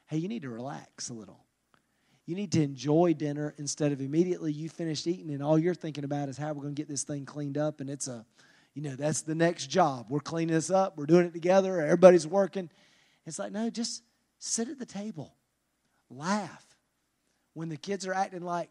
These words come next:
crazy people, act crazy with them instead of getting irritated because they're raising their voice at the dinner table." So, I mean, I need her to do that.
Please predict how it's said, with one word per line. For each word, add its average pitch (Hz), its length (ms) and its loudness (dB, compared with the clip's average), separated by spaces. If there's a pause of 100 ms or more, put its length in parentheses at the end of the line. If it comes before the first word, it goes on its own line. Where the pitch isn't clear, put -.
(120)
crazy 185 420 -2
people, 143 340 -4
act 202 220 -8
crazy 196 480 -8
with 185 320 -10
them 156 400 -8 (360)
instead 170 320 2
of 151 140 0
getting 175 260 -4
irritated 180 580 2
because 151 220 -6
they're 156 100 0
raising 165 300 2
their 165 100 -4
voice 170 340 -2
at 160 60 -12
the 165 100 -8
dinner 160 380 -14
table." 120 240 -14 (400)
So, 208 120 2
I 202 40 4
mean, 190 120 4
I 214 100 6
need 226 420 -2
her 202 200 6
to 202 80 4
do 226 200 -2
that. 160 220 -4